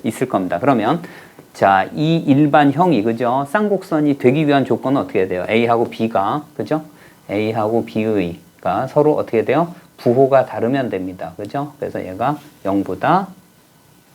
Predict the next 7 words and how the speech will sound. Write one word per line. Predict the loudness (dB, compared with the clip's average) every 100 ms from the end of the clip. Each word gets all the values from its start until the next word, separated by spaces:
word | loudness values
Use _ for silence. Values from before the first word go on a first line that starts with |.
| -16
작으면 | -6 0 2 2
된다. | -2 -6 -8 -8 0
이런 | 2 4
얘기입니다. | 0 -4 -10 -14 -16 _ _ -20 -20 _
자, | 2 2 4 0 2
예를 | 4 6 6 2
들어볼게요. | 2 -2 -2 -2 0